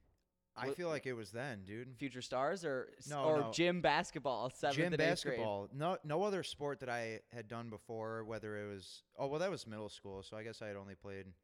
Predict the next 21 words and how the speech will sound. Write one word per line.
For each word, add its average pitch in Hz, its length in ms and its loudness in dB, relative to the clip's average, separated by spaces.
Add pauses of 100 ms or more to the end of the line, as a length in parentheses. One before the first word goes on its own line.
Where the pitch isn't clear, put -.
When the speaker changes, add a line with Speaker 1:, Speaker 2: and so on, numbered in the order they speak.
(420)
Speaker 1:
you 107 60 -16
know, 92 120 -12
basketball 95 560 -8
and 95 100 -10
whatnot. 101 380 -10 (100)
But 101 260 -4 (920)
that 135 360 -2
is 127 200 -6
where 120 460 -2 (880)
it 139 220 -2 (300)
came 131 320 -8
<laughs> 110 220 -8
down 147 180 -2
to - 140 -2
basically 131 540 -2
life 117 280 0
or 110 80 -4
death. 104 280 0 (500)
Winning 156 280 0
that 151 220 2
game, 139 360 0